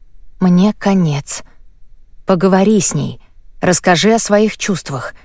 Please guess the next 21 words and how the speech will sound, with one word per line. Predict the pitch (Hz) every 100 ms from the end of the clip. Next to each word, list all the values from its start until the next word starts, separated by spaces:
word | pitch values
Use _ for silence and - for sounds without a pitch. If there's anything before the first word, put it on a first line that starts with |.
| - - - -
Никто | 190 - 240
не | 247
собирается | - 185 185 208 214 190
запрещать | 175 175 170 - 202 -
тебе | 185 196
развлекаться. | 190 185 208 151 131 - - - - - - -
Но | 180 170
пока | 185 - 185
вы | 170
живёте | 170 175 165 165
под | 160
одной | 160 165 160
крышей, | - 226 - 139 131 - - - 180
Мёрси | 196 196 196
должна | 185 175 196
быть | 185 180
уверена, | 175 160 208 226
что | 214 180
ты | - 170
в |
безопасности. | 160 165 160 143 127 131 123 -